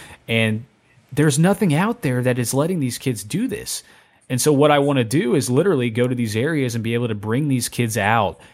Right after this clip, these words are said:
and set them up with, with people whether they be mentors or, or amazing artists all over the world, to show them what their work is, and then also be able to sit down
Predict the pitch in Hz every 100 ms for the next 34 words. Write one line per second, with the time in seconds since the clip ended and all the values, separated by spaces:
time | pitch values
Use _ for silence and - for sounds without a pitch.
0 | _ - 101 98 98 - 135 135 123 110
1 | 113 - - 104 95 - _ 117 104 -
2 | - 131 117 101 95 101 - _ 131 120
3 | 113 107 101 101 98 107 - 107 104 98
4 | 92 90 _ - 101 - - 113 110 113
5 | 120 110 104 107 113 98 - 107 107 101
6 | 95 113 135 117 104 - - - 117 101
7 | - 127 139 135 113 107 95 120 180 143
8 | 98 95 - 95 98 110 - - - 104
9 | 117 113 123 131 127 110 113 110 - 123
10 | 120 113 101 101 107